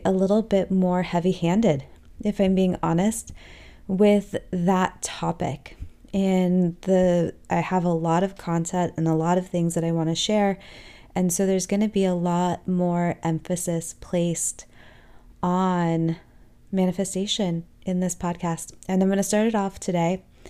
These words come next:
uh, with basics. So in this episode, I am going to talk about what manifestation is, how to actually apply it to your life,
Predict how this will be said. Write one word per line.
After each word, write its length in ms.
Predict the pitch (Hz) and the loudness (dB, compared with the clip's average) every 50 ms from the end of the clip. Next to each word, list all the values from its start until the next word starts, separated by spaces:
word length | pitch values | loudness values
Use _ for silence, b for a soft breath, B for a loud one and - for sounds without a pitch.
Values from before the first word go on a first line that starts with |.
| B B B B B B B B B B B B | B B B B B B B B B B B B
uh, 360 | 180 180 175 175 170 170 165 151 - - - - - - - - | -2 0 2 2 2 2 0 -2 -6 -12 -20 -20 -20 -20 -16 -8
with 340 | - - 190 208 208 190 170 | -2 2 4 4 4 4 4
basics. 640 | 196 196 214 214 - - - - - - - - - b b b b b b b b b b b b b | 4 4 4 4 2 0 -2 -4 -6 -10 -10 -10 -12 b b b b b b b b b b b b b
So 200 | - - - 208 | -12 -2 0 2
in 140 | 208 208 214 | 4 4 4
this 220 | 220 277 294 - - - | 4 2 2 -2 -2 -4
episode, 720 | 190 - - 175 170 - - 170 165 160 160 165 160 165 - - - - - - - - | -4 -2 -2 -4 -4 -2 -2 -2 -2 -2 -2 -4 -4 -8 -12 -20 -20 -20 -20 -20 -16 -14
I 460 | 220 233 220 190 190 196 208 226 240 226 | -6 -2 2 4 4 6 4 4 2 0
am 200 | 185 190 196 185 | -2 -2 -2 -2
going 260 | 175 180 165 165 170 | -2 -2 -2 -2 -2
to 100 | 170 165 | -2 -4
talk 320 | - - 165 160 160 - | -6 -4 -4 -4 -4 -4
about 340 | 165 160 156 156 147 - - - | -6 -4 -4 -2 -4 -4 -6 -8
what 280 | - 175 196 202 - - | -4 0 0 0 0 0
manifestation 920 | 196 196 190 185 190 - - 180 175 - - 147 156 151 - - 170 160 - - | 0 2 2 2 2 0 0 -4 -4 -4 -4 -4 -4 -2 -2 -2 -4 -4 -4 -6
is, 520 | - 139 139 139 139 139 135 - - - - - - - - - b b b b b b b b b b b b b | -8 -6 -4 -4 -6 -6 -8 -10 -12 -12 -14 -14 -14 -16 -16 -18 b b b b b b b b b b b b b
how 220 | - - 220 226 240 | -2 0 2 4 4
to 160 | 247 - - | 4 2 2
actually 600 | - 180 180 - - 185 175 175 165 160 - - | 0 -2 -2 -2 -2 0 0 2 2 0 0 -2
apply 420 | - 170 - - - 160 156 156 160 | -8 -10 -10 -6 -4 -2 0 2 2
it 360 | 160 160 147 - - - - - | 2 0 0 -2 -4 -10 -18 -14
to 160 | - - - 160 | -10 -6 -4 -2
your 280 | 160 165 170 165 160 | 0 0 0 0 0
life, 400 | 151 139 135 151 - 175 170 - | 0 0 0 0 -2 -2 -4 -6